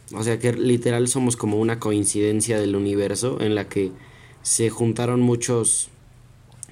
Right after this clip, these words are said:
factores más pequeños hasta que se formó una bola de nieve con las condiciones perfectas para que emergiera una especie. Y bueno,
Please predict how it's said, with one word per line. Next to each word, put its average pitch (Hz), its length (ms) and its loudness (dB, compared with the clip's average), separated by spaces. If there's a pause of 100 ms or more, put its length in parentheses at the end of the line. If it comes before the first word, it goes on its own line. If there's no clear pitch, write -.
factores 123 680 0
más 139 160 -2
pequeños 160 680 0 (640)
hasta - 180 -2
que 110 80 -2
se 113 100 -2
formó 117 320 0
una 120 180 2
bola 107 420 0
de 104 100 0
nieve 117 400 2
con 101 220 -2
las - 500 -6 (600)
condiciones 120 520 2
perfectas 127 680 -2
para 110 260 -2
que 110 180 4
emergiera 107 600 0
una 113 200 0
especie. 123 540 0 (920)
Y 113 440 4
bueno, 120 280 0